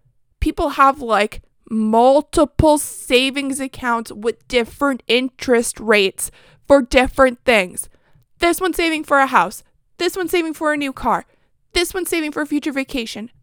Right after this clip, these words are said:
This one's for my retirement. This one's for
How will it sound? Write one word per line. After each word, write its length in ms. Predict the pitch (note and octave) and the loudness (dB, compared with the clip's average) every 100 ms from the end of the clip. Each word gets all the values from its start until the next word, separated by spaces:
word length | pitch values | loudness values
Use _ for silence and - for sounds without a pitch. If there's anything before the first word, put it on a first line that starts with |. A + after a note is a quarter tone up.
| _ | _
This 140 | F4 F4 | -6 -4
one's 160 | E4+ | -4
for 120 | E4 D4 | -4 -2
my 160 | C#4+ | 2
retirement. 580 | C4 C4 C4 A3+ G#3+ G3+ - _ _ _ _ | 2 0 -2 -4 -6 -10 -16 _ _ _ _
This 240 | E4+ E4+ | -4 -2
one's 240 | F#4 E4 E4+ | -6 -8 -10
for 580 | - E4+ D4+ C#4+ B3+ | -4 4 6 6 4